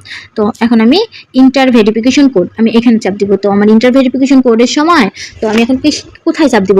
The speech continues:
যে কোথায় দিলে, মানে, কোডটা আসবে? তো আমি এখানে সেন্টে চাপ দিব। তো সেন্টে চাপ দিব, সেন্টে চাপ দেওয়ার পর যান-, যেটা নাম্বার দিয়েছেন ওই নাম্বারে একটা কোড যাবে, সেই কোডটা এখানে বসাই দিব, এখানে বসাই দিব।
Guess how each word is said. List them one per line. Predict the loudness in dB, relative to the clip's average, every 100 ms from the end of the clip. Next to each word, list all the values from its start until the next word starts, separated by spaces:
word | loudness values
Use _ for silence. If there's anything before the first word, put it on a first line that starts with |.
| 4
যে | 2
কোথায় | 0 0 0
দিলে, | 2 2 2 -2 -6 -14 -4
মানে, | -2 0
কোডটা | -2 0 0
আসবে? | 0 -2
তো | 0 0
আমি | 2 0
এখানে | 0 0 -2 -4 -6
সেন্টে | 0 2 2
চাপ | -2 -4
দিব। | -6 -10 -6
তো | -6
সেন্টে | -2 0 2 2
চাপ | 0 -2 -2
দিব, | 0 0 0 -6 -20 -16 -2
সেন্টে | 0 2
চাপ | 0 0
দেওয়ার | 2
পর | 2 2
যান-, | 2 2 0 -2
যেটা | 0 2
নাম্বার | 2 2
দিয়েছেন | 2 0 2
ওই | 4
নাম্বারে | 2 0
একটা | 0
কোড | 0 0
যাবে, | 0
সেই | 0 0
কোডটা | -2 -2 -2
এখানে | 0 0 -2
বসাই | -4 -6
দিব, | -8 -4 -4
এখানে | -4 -8
বসাই | -6 -8
দিব। | -8